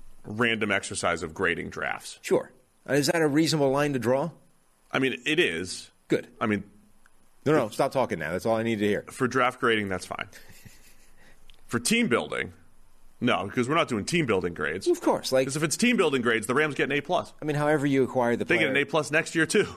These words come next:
Speaker 2: Yeah,
Speaker 1: 'cause they
Speaker 2: like,
Speaker 1: won a Super Bowl.
Speaker 2: however you acquire the player, you acquire the player. But for the purpose of, like, evaluating a draft, I, to me, only stuff that you did on the day of the draft is relevant.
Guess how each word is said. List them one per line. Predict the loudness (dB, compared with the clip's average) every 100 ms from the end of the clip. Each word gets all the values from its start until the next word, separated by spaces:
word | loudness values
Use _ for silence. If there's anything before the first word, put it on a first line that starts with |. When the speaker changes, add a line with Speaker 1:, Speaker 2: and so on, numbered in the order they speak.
| -12 -4
Speaker 2:
Yeah, |
Speaker 1:
'cause | 0
they | 2
Speaker 2:
like, | 2
Speaker 1:
won | 2
a |
Super | 0 -2
Bowl. | -4 -4 -6 -6
Speaker 2:
however | 2 2 2
you | 2 2
acquire | 2 2 2 2
the | 0
player, | 0 2 2
you | 0 -4
acquire | -2 0 0
the | -2
player. | -2 -2 -4 -8
But | -8
for | -8
the |
purpose | -2 -2 0 -4
of, | -2
like, | -2 -2
evaluating | -2 -2 -2 0 0 0 -2 -6
a | -8 -8
draft, | -4 -2 -2 -6 -14 -20 -20 -20 -20 -20 _ _ _ _ _ _
I, | -6 -4
to | -4
me, | 0 2 2 -2 -8 -18 -6
only | -2 0 0 -4 -6
stuff | -8 -2 -2 -2
that | -8
you | -4
did | -2 0
on | -2 -2
the |
day | -2 -2 -2
of | -8
the | -6
draft | -4 -4 -6 -14 -20 _ _ _ -4
is | -4 -2
relevant. | -2 -4